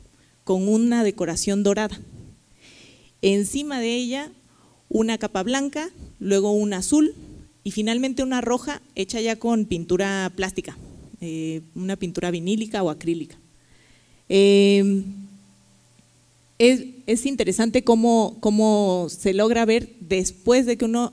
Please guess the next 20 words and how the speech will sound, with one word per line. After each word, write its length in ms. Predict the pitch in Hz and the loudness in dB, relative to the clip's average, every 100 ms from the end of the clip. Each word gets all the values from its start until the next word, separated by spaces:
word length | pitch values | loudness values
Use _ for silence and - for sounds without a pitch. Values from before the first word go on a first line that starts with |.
| - | -8
está 280 | 175 - 190 | -12 -8 -6
trabajando. 560 | 214 196 - 185 180 - _ _ _ - - _ _ _ | -4 -4 -6 -8 -8 -14 _ _ _ -20 -20 _ _ _
Antes 480 | 220 277 285 330 294 | -2 -2 4 4 6
de 100 | 220 | 4
intervenir, 720 | 196 190 185 175 190 233 226 - - - - | 2 2 4 4 4 4 2 -6 -16 -20 -6
eh, 500 | 180 170 175 175 165 | -2 0 2 0 0
con 180 | 190 190 | 0 0
mayor 320 | 180 185 214 | 2 4 2
cuidado 560 | 214 233 214 208 180 175 - - - - | 2 4 4 4 0 -4 -16 -20 -20 -8
la, 680 | 185 170 165 170 165 165 - | -4 -4 -4 -4 -6 -8 -8
la 200 | 175 180 | -4 -2
zona 240 | 180 208 226 | 0 2 4
del 160 | 196 | 4
cendal, 460 | 175 175 175 214 349 - _ _ _ _ - | 0 -2 0 -2 -4 -14 _ _ _ _ -16
llevamos 480 | - 208 233 262 277 | 6 8 8 4 0
una 180 | 285 269 | 0 2
muestra 560 | 254 262 262 226 208 202 - - _ _ _ - | 4 2 2 -2 -4 -6 -16 -20 _ _ _ -10
a, 640 | 180 175 175 175 165 165 170 - _ _ _ _ _ _ _ _ _ _ | -6 -4 -4 -4 -6 -10 -16 -20 _ _ _ _ _ _ _ _ _ _
a 320 | - 208 196 196 | -6 -4 0 0
la, 560 | 190 185 185 185 180 | 0 -2 -2 -4 -6